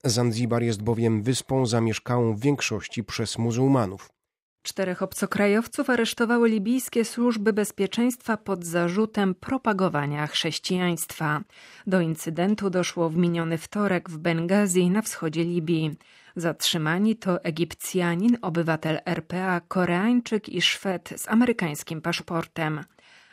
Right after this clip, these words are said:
Speaker 2: Aresztowania dokonano w drukarni, gdzie podejrzani mieli powielać książki nawołujące do przejścia na chrześcijaństwo.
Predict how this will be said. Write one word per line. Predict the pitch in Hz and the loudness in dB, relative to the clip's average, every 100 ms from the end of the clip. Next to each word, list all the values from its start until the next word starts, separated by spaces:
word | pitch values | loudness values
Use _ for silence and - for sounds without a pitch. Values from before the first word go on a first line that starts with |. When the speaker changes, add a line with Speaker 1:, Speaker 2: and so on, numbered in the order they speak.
| - | -2
Speaker 2:
Aresztowania | 165 147 - 156 170 170 | -2 -2 -2 0 2 2
dokonano | 156 - 156 160 160 | 0 -2 0 0 0
w | 156 | 0
drukarni, | 156 160 - 185 208 214 196 | -2 -2 0 2 4 4 4
gdzie | 175 180 | 2 0
podejrzani | 170 165 160 160 196 214 208 | 0 0 0 2 2 4 4
mieli | 185 226 233 | 4 2 0
powielać | 214 180 190 160 156 | 0 0 2 0 -4
książki | - 240 240 233 - | -6 -2 0 0 2
nawołujące | 202 175 170 156 165 220 254 - 180 | 2 2 2 2 0 0 -2 -2 -2
do | 175 | -2
przejścia | - - 139 131 - 175 156 | -4 -4 -2 -2 -2 -2 -2
na | 151 143 | -2 -4
chrześcijaństwo. | 127 - 147 - - 175 165 151 - 160 143 | 0 -2 -2 -4 -4 -4 -4 -6 -8 -4 -4